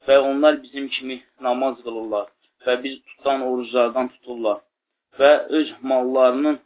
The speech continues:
artığı ilə sədəqə verirlər, hansı ki, o bizlərdə yoxdur. Və Peyğəmbər s.ə.v buyurdu ki, məgər Allah Subhanahu wa Ta'ala sizə nədə sədəqə edəcəyinizi,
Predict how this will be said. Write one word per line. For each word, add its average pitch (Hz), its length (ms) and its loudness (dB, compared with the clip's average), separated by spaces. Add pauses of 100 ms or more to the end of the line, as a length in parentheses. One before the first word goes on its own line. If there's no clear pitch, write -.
(100)
artığı 127 460 -2
ilə 131 240 -6
sədəqə 123 420 -6
verirlər, 123 560 -2 (280)
hansı 123 300 -6
ki, 135 280 -8
o 135 160 -10
bizlərdə 117 560 -4
yoxdur. 110 460 -8 (400)
Və 117 80 -6
Peyğəmbər 131 520 0
s.ə.v 127 200 -10
buyurdu 123 360 -8
ki, 131 200 -4 (540)
məgər 143 340 2
Allah 135 340 0
Subhanahu 131 500 -10
wa 127 120 0
Ta'ala 135 420 4 (460)
sizə 135 300 2 (340)
nədə 135 400 -2
sədəqə 127 420 -4
edəcəyinizi, 123 640 -2